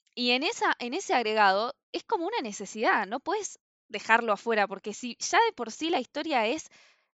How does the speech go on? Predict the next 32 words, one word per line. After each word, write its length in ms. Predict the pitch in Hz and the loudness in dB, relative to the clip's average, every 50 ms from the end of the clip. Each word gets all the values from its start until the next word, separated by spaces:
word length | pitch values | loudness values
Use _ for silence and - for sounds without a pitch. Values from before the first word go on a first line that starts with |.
| _ _ _ _ _ - | _ _ _ _ _ -8
de 160 | 117 120 - | -6 -4 -4
sumisión, 800 | - - 247 233 226 220 214 - - 285 294 277 254 247 247 254 | -6 -6 -8 -8 -8 -8 -8 -8 -4 -2 0 0 0 -2 -4 -8
imagínate 580 | - 233 220 226 220 - 269 277 349 466 - 494 | -10 -6 -4 -4 -4 -4 -4 -4 -2 -2 -2 -2
si 300 | - - 269 226 - - _ | -2 -2 -6 -6 -8 -4 _
a 100 | - 208 | 2 2
lo 120 | 202 208 214 | 2 4 2
agre-, 160 | 220 220 220 - | 0 0 0 -2
a 80 | 220 202 | -2 0
lo 100 | 208 208 | 0 0
agregado 460 | 214 214 214 214 220 254 302 349 370 | 0 0 0 0 2 4 4 4 2
y 100 | 339 262 | 2 0
a, 80 | 214 202 _ | -2 -2 _
y 100 | - 196 | -4 -6
a, 100 | 185 185 _ _ _ | -6 -6 _ _ _
y 120 | - 180 | -10 -8
a 40 | 180 | -8
las 160 | 185 185 175 | -8 -8 -6
dos 240 | 202 277 311 - - | -6 -6 -6 -4 -2
horas 200 | 320 330 381 370 | 0 0 2 2
le 100 | 277 226 | 0 0
seguís 240 | - 226 220 233 - | -4 -6 -6 -4 0
agregando 360 | 262 226 214 208 214 220 214 208 | 0 0 2 2 0 0 -2 -6
eso, 180 | 202 - - 196 | -6 -6 -8 -8
es 60 | - | -4
como 200 | - 294 262 247 | -4 -4 -4 -4
que 220 | - 190 180 175 - | -4 -4 -4 -4 -6
inevitablemente 720 | 185 190 196 202 202 190 247 277 311 277 262 285 320 269 | -8 -8 -8 -8 -4 0 0 0 0 0 -4 -6 -6 -8
tiene 180 | 208 233 233 220 | -8 -8 -8 -8
que 100 | 196 185 | -8 -8
pasar, 280 | 185 175 - 233 254 | -8 -6 -4 -4 -6
si 160 | 262 - 208 | -6 -6 -8
no, 220 | 208 202 220 254 | -6 -4 -4 -4